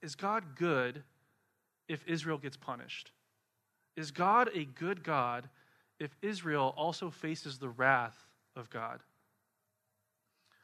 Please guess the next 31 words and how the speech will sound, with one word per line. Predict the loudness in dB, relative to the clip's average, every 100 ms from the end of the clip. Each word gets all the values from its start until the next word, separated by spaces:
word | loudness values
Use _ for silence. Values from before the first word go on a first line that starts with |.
| _ _ _ _ _ _
Just | -10 0
a | 4
heads | 4 4
up, | 0 0
scholars | 0 4 4 2
say | 0 2
that | 0
chapter | 6 6 8 2
eight, | 2 0 -2
the |
one | -6
we | -6
just | -6 -8
finished | -4 -2 -2 4
last | 4 4 -4
week, | -10 -10 -18 _ -20 -20 _ _ 2
if |
that's | 8 8 6
the | 4
most | 4 2
important | -8 0 0 0
chapter | 6 6 6 0
in | -2 -2
Romans, | 0 -2 -4 0
chapter | 4 4 4
nine | 6 6 6
is | 2 -8
the | -6
most | -6 -8 -10 -16
difficult | -8 -6 -6 -8 -12 -8
chapter | -8 -8 -8 -12